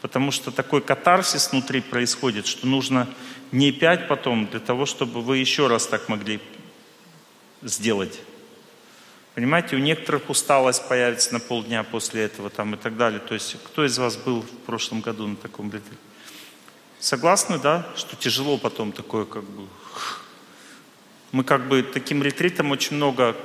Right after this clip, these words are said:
кармы выводим наружу, а потом на следующем ретрите мы ее сжигаем, которую вывели наружу.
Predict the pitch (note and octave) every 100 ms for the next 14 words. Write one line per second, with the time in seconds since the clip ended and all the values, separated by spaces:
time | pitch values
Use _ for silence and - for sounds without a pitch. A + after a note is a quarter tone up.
0 | - C#3+ C#3+ C#3 B2 A#2+ A2+ C3 A#2 A2+
1 | A#2 B2+ A2+ G2 F2+ - - - - -
2 | - - A2 B2 E3 D#3 C3+ - D3 C#3+
3 | - C3 B2+ C3 B2 A#2 A#2+ A#2+ A#2+ -
4 | A2+ G#2+ G2+ G2 G2 F#2 G2 F#2+ G2+ G2
5 | F2+ F2+ F#2+ F#2+ F2+